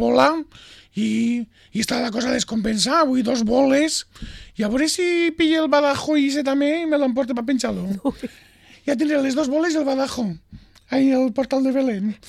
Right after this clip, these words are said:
Speaker 1: de ma casa.
Speaker 2: El, eh, sí, sí, sí. Eh, bueno, pues, Panderoleta, no sé, eh, si vol donar-nos algun altre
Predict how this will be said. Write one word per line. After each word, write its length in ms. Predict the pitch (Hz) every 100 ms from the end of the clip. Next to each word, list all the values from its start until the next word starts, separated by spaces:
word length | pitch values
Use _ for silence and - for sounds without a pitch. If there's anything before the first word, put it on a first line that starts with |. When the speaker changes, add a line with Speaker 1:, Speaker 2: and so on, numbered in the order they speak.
| - -
Speaker 1:
de 80 | 285
ma 140 | 277 262
casa. 220 | 214 190 190 196 -
Speaker 2:
El, 240 | - 214 208
eh, 160 | 185
sí, 220 | 170 -
sí, 200 | 170 175
sí. 240 | 165 165 165 - - -
Eh, 400 | 185 180 170 165
bueno, 280 | 165 185 185 -
pues, 160 | 190
Panderoleta, 500 | 160 160 160 165 185
no 140 | 165 160
sé, 300 | 170 185 -
eh, 240 | 160 160
si 160 | - 160
vol 160 | 156 170
donar-nos 300 | 175 175 170
algun 220 | 170 170
altre 380 | 170 180 175